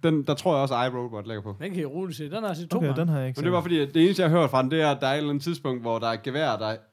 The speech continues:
Speaker 1: øh, det er enten så, enten så hænger snoren rundt om et eller andet, altså remmen hænger rundt om et eller andet, øh, eller også så taber han den, og så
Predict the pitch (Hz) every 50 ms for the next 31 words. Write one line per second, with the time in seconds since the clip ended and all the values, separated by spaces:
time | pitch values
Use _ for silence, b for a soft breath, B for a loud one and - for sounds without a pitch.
0 | _ _ _ _ _ _ _ - 135 123 117 113 110 107 104 104 - _ _ _
1 | _ _ _ _ _ _ _ _ _ _ _ _ - 151 147 156 160 185 185 208
2 | - 160 127 165 165 - - 190 190 196 170 - 175 170 165 - - _ _ _
3 | _ _ - 139 135 139 135 135 127 - 180 185 180 147 127 120 123 147 165 160
4 | 131 117 113 131 135 139 127 120 120 127 135 139 147 - - 110 127 120 117 143
5 | 165 170 139 117 107 110 110 127 123 123 120 117 139 160 143 123 117 120 127 127
6 | 131 117 117 120 131 131 127 120 110 104 104 101 101 90 117 123 131 139 139 160
7 | - - 185 180 127 113 113 113 113 - 127 117 135 143 143